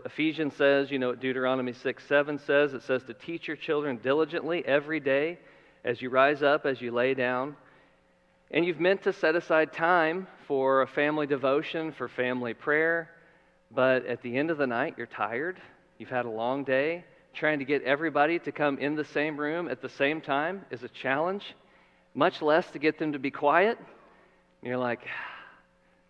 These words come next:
so much work. We'll do it tomorrow. We'll do it next week. Maybe it's time in God's Word.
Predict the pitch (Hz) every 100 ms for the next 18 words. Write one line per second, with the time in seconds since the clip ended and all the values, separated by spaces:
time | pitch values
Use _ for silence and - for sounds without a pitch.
0 | _ - 151 - 104 107 139 127 - -
1 | _ _ _ _ _ _ _ _ _ _
2 | 139 139 127 110 107 98 - - _ _
3 | _ _ - 139 127 113 107 104 - 101
4 | - _ _ _ _ _ _ _ _ _
5 | _ _ _ _ 117 123 127 - 131 123
6 | 117 120 117 110 127 113